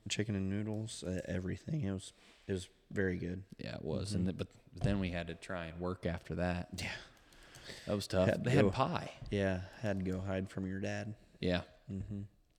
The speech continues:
Speaker 2: Yep. Um, trucking's been good. Grandpa went out and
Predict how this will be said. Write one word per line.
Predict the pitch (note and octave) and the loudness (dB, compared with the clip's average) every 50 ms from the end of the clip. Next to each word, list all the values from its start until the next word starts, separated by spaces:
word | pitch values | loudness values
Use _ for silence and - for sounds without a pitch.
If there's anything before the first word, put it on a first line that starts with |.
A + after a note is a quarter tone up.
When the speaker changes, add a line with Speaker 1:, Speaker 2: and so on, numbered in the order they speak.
| _ _ _ _ _ _ _ - - - - - - - - - - - - - _ _ | _ _ _ _ _ _ _ -16 -16 -14 -12 -14 -16 -16 -18 -20 -20 -20 -20 -20 _ _
Speaker 2:
Yep. | - D#2+ D#2 D#2+ E2 F2+ - - - - - - - - - - - - | -6 -2 2 2 2 2 2 -2 -6 -8 -12 -20 -20 -20 -20 -20 -12 -4
Um, | - A2 F2+ E2+ D#2 D#2+ D#2 E2 | 0 0 2 2 2 0 -2 2
trucking's | - - A#2+ B2 - - A2+ G#2+ F2+ F#2 | 6 8 8 8 8 6 6 6 4 4
been | F#2 G2 G2 F#2+ F#2 | 6 6 6 8 8
good. | F2 F#2 F#2+ G#2 B2+ D#3 D3 - - - - - - - | 10 12 12 12 12 10 6 0 -8 -20 -20 -20 -4 4
Grandpa | - G2 G#2 A2+ - G2 F#2 | 8 8 8 8 8 8 6
went | F#2 F2+ F2+ F2+ | 8 8 8 8
out | F#2 F#2 G2 - | 6 6 4 2
and | - F#2 F2 E2+ E2+ E2+ | 2 0 0 0 -2 -4